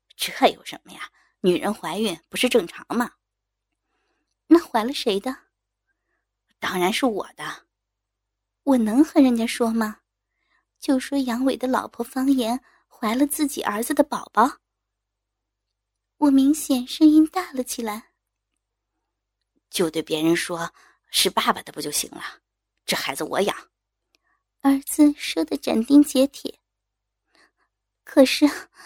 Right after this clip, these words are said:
Speaker 2: 可是杨伟，他阳痿啊，他已经三年多没有碰我了，而且他现在一直在家，我要是怀孕了，挺着个肚子，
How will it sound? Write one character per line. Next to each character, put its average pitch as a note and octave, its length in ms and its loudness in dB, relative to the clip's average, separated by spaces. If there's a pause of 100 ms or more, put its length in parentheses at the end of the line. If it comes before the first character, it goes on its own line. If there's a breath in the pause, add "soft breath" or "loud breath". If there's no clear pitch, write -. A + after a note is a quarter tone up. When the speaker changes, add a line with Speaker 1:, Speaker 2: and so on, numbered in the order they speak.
(440 soft breath)
Speaker 2:
可 - 160 2
是 D#4 220 8
杨 D#4 220 8
伟， - 200 0 (220 soft breath)
他 - 140 0
阳 D#4+ 180 6 (160)
痿 - 200 2
啊， D4 300 4 (640 loud breath)
他 G4 100 4
已 E4 60 8
经 D4 160 6
三 F#4 300 4
年 C#4 220 10
多 C#4 140 4
没 C#4 140 10
有 C4 100 8
碰 C#4 300 6
我 C4+ 120 2
了， - 320 -6 (680)
而 C4 180 4
且 - 360 -2 (220)
他 - 120 2
现 E4 160 8
在 D4+ 120 8
一 D4+ 180 8
直 C4 160 0
在 B3 180 2
家， A#3+ 380 -2 (500)
我 D4 120 10
要 B3+ 120 6
是 C4 140 2
怀 A3+ 240 0
孕 B3 260 4
了， A3 200 -2 (320)
挺 C#4 180 8
着 C4 100 0
个 D4+ 120 2
肚 D4+ 200 6
子， A#3 280 -2